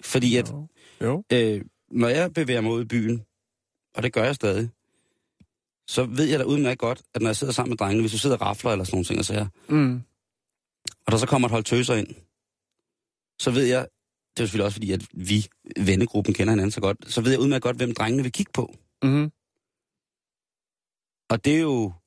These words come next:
Speaker 1: altså, det er hende, der strutter forrest, hvis man kan sige det på den måde, ikke? På en eller anden mærkelig
Speaker 2: Jo.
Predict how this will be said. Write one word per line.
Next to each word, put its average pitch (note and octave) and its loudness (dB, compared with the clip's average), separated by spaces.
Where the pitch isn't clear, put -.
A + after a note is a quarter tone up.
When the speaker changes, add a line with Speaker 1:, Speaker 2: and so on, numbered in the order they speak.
Speaker 1:
altså, G#2 -2
det C#3 0
er - 4
hende, C#3 2
der D3+ 0
strutter G#2 -2
forrest, - -4
hvis G2+ -4
man G2 4
kan F#2+ -2
sige F#2+ 0
det F#2 -10
på G#2 2
den - 0
måde, G#2+ 0
ikke? C#3 0
På - 0
en D3 4
eller B2+ 4
anden G#2+ 0
mærkelig G2+ 0
Speaker 2:
Jo. G#2+ 0